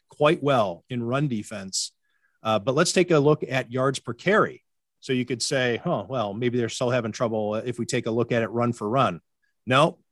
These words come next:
only three teams in the N F L are allowing fewer yards per carry than the Bills. That's the Cleveland Browns, New Orleans Saints, Tampa Bay Buccaneers. The Bills are allowing only three point seven yards per carry.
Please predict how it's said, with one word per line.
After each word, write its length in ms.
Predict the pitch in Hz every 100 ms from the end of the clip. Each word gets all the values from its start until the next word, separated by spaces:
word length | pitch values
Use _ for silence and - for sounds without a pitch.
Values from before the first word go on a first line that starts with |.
| _
only 220 | - 147 127
three 360 | - 170 214
teams 360 | - 196 180 147
in 60 |
the 120 | 131 131
N 100 | 131
F 160 | 117
L 260 | 135 123 117
are 120 | 120
allowing 460 | 117 113 127 127 120
fewer 400 | - - 165 170
yards 400 | 147 135 131 123
per 160 | - 113
carry 380 | - 123 120
than 140 | 110 104
the 60 |
Bills. 520 | 95 131 131 123 120 - _ _ -
That's 180 | 131 -
the 100 | -
Cleveland 420 | - 165 143 127
Browns, 400 | 127 123 123 117
New 100 | 131
Orleans 340 | 135 123 113
Saints, 300 | - 120 110
Tampa 260 | - 127 110
Bay 160 | 104
Buccaneers. 640 | 107 117 107 110 113 98 -
The 80 | 101
Bills 340 | 147 156 156
are 60 | 139
allowing 360 | 123 123 120
only 160 | 113 110
three 300 | - - 147
point 320 | - 156 123
seven 340 | - 139 127 113
yards 400 | 110 113 113 -
per 200 | - 98
carry. 560 | - 135 123 123 117